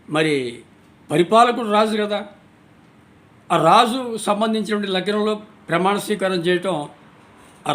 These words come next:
రాజ లక్షణాలు, రాజ టీవీ ఉట్టిపడే విధంగా ఆ లగ్నం అనుకూలిస్తుందని చెప్పి చెప్పడానికి ఎటువంటి సందేహం లేదు. ఇంకొక విషయం, ముహూర్తాన్ని నిర్ణయించేటప్పుడు పంచకరహితం అయి ఉండాలి ఆ ముహూర్తం. అంటే మృత్యు పంచకం,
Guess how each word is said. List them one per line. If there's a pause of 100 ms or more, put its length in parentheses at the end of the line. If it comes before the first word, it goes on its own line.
రాజ
లక్షణాలు, (240)
రాజ (140)
టీవీ
ఉట్టిపడే
విధంగా (1120)
ఆ (100)
లగ్నం
అనుకూలిస్తుందని
చెప్పి
చెప్పడానికి
ఎటువంటి
సందేహం
లేదు. (1200)
ఇంకొక
విషయం, (100)
ముహూర్తాన్ని
నిర్ణయించేటప్పుడు (960)
పంచకరహితం
అయి
ఉండాలి (100)
ఆ
ముహూర్తం. (680)
అంటే (260)
మృత్యు
పంచకం,